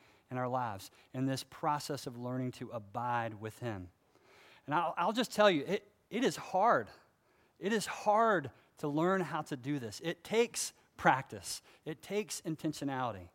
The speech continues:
I've been trying to, uh, kind of renew commitment to do this myself, just going through my day, trying to be aware of God's presence. It is hard in the midst of everyday life and everything we've got going on. I've found that I can go for hours without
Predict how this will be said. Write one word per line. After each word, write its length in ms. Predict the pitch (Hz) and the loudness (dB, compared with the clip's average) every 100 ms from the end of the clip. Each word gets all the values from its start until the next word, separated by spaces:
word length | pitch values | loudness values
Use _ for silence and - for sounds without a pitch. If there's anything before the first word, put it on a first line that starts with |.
| _ - - _ | _ -20 -20 _
I've 140 | 147 | 4
been 100 | 196 | 4
trying 360 | 185 202 208 202 | 4 6 8 6
to, 80 | 160 | 2
uh, 80 | 151 135 - 170 | -4 -10 -12 -6
kind 220 | 165 135 | -6 -2
of 160 | 151 | -2
renew 300 | 135 147 180 | 2 4 4
commitment 420 | 196 180 180 180 151 | 2 -2 0 0 -2
to 80 | |
do 140 | 151 160 | -2 -2
this 160 | 160 | 0
myself, 380 | 160 156 - 165 | 0 0 2 2
just 220 | 202 196 - - - - | 2 -2 -4 -20 -20 -2
going 240 | 180 226 | 2 2
through 140 | 220 202 | 4 4
my 120 | 180 | 4
day, 160 | 180 | 2
trying 220 | 160 190 190 | 2 0 2
to 60 | |
be 140 | 160 165 | 2 0
aware 440 | 131 156 190 196 | 0 -2 0 0
of 140 | 151 | 0
God's 260 | 143 156 147 | 0 -2 -2
presence. 380 | - 165 131 - - - | -4 -4 -4 -10 -20 -14
It 140 | - 262 | -2 0
is 140 | 202 | 0
hard 460 | - 180 277 165 110 - _ _ _ _ _ _ - | 2 6 8 8 4 -8 _ _ _ _ _ _ 0
in 60 | |
the 80 | 160 | 2
midst 280 | 175 190 - | 2 0 -2
of 100 | 143 | -2
everyday 380 | 165 170 165 156 | -2 0 0 2
life 300 | 135 117 139 | 2 0 -6
and 80 | - | -4
everything 400 | 165 180 185 175 | -2 -2 0 0
we've 140 | 160 | 0
got 220 | 151 139 | 0 -2
going 240 | 139 139 131 | -2 -2 -2
on. 240 | 107 95 - _ _ _ _ _ _ _ _ _ _ - | -4 -6 -14 _ _ _ _ _ _ _ _ _ _ -4
I've 140 | 190 | 0
found 200 | 240 208 | 2 2
that 60 | 165 | 2
I 100 | 185 | -2
can 160 | 202 190 | -2 -2
go 140 | 175 | -2
for 200 | - 160 - - | 0 -4 -4 0
hours 720 | 202 247 175 113 - - - _ | 6 8 6 4 -6 -12 -14 _
without 340 | - 147 165 | -6 2 4